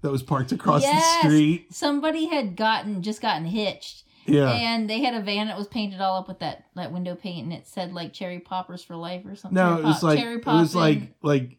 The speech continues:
Speaker 1: getting married and chop-, popping cherries or something
Speaker 2: Yeah,
Speaker 1: like
Speaker 2: you're
Speaker 1: that.
Speaker 2: right.
Speaker 1: Yeah,
Speaker 2: Yeah,
Speaker 1: I was
Speaker 2: yeah,
Speaker 1: like,
Speaker 2: yeah, yeah, that's what it was.
Speaker 1: "Ah."
Speaker 2: And there was a picture on it, too.
Speaker 1: Yeah, yeah. It was pretty, it was pretty good. But that's just the kind of classic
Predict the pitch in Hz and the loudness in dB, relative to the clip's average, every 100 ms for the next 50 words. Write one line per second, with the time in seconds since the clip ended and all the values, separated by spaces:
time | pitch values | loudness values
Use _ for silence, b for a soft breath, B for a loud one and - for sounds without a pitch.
0 | 139 147 151 147 147 147 143 135 - 143 | 0 2 2 2 2 2 2 0 0 -2
1 | 135 - 120 - 147 139 139 139 143 135 | -2 -10 -18 -2 0 0 -2 2 4 4
2 | 127 143 127 147 - - 403 277 285 311 | 0 -2 2 2 4 4 4 4 6 8
3 | 294 277 302 - 311 262 240 - - - | 8 6 4 4 2 2 2 4 2 2
4 | 339 311 320 359 370 359 302 285 262 277 | -2 2 2 4 2 -2 -14 -12 -4 -2
5 | 294 226 277 254 262 190 135 131 - 156 | -2 -4 -8 -10 -8 -6 -6 -4 4 6
6 | 156 147 127 131 131 123 117 127 147 147 | 6 4 2 0 0 0 -4 -4 -6 -4
7 | 170 139 131 143 139 170 139 135 135 165 | -2 -2 -4 -6 -4 -4 -2 -2 -2 -2
8 | 196 - 139 - 135 147 123 107 - _ | -2 -2 -4 -4 -4 -2 -2 -4 -8 _
9 | _ _ _ _ _ _ _ _ _ - | _ _ _ _ _ _ _ _ _ -8
10 | - 151 135 - 131 123 | -2 -2 -2 -6 -6 -8